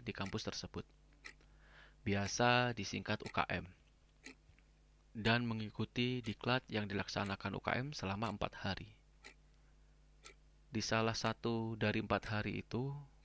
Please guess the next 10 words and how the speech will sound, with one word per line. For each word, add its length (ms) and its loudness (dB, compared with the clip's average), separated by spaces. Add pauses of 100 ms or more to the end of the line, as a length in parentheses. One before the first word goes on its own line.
(580)
ada 320 0
diklat 400 -2 (160)
di 80 -2
luar 240 6
daerah. 320 0 (1600)
Dan 480 -4 (480)
disitulah 640 -2
cerita 400 -4
ini 240 -4
dimulai. 480 -6